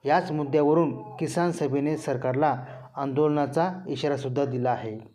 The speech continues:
अजित नवले यांनी यावेळी केंद्र सरकार आणि राज्य सरकारला विधानसभा निवडणुकीच्या पूर्वी शेतकऱ्यांना दिलेल्या आश्वासनाची आठवण करून दिली.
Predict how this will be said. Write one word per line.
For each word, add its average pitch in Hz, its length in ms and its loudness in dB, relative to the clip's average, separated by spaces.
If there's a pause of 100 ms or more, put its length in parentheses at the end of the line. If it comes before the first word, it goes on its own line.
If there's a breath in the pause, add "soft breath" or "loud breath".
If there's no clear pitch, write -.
(1040 loud breath)
अजित 151 240 2
नवले 170 260 4
यांनी 170 260 4
यावेळी 151 400 4 (400 loud breath)
केंद्र 170 300 4
सरकार 151 420 2
आणि 147 380 0
राज्य 127 280 2
सरकारला 131 600 2 (380 loud breath)
विधानसभा 165 680 4
निवडणुकीच्या 139 680 0
पूर्वी 156 560 2 (280 loud breath)
शेतकऱ्यांना 160 560 2
दिलेल्या 139 480 2 (220)
आश्वासनाची 147 840 0 (120)
आठवण 147 300 0
करून 151 280 2
दिली. 127 360 0